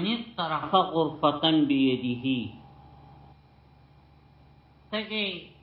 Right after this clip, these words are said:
ملا اذانوي او تا اوبه غړپ کړي،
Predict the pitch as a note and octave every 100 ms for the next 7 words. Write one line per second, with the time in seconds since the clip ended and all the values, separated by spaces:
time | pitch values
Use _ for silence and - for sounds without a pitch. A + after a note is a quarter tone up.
0 | - - _ _ _ - - - - _
1 | _ - - - C3+ D3+ E3+ F3+ F3 E3+
2 | F3 F3+ F#3 G3 G3+ G#3 F#3+ - D3 D3
3 | C#3+ E3+ E3+ E3 D#3+ - - - - -
4 | - - - - - - - - - -
5 | _ _ - C#3 B2+ F3+ B2 E3 F3+ F3+
6 | - D3+ B2